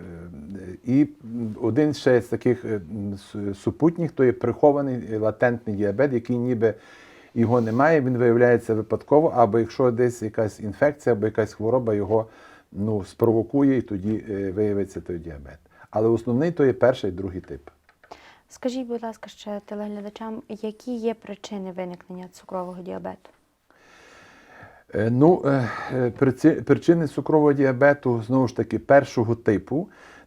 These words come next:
Speaker 1: то є більше генетична схильність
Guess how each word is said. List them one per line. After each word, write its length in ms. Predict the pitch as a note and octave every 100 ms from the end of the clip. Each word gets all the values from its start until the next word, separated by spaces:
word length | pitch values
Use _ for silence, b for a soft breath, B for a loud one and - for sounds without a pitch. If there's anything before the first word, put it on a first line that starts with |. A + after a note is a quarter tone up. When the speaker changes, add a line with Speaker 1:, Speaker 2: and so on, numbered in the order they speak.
| -
Speaker 1:
то 120 | C3+
є 160 | C#3 C3+
більше 380 | G#2 C#3 -
генетична 600 | A2+ B2 A#2 - A#2+ -
схильність 800 | F2+ - E2 D#2 D#2 D#2+ - -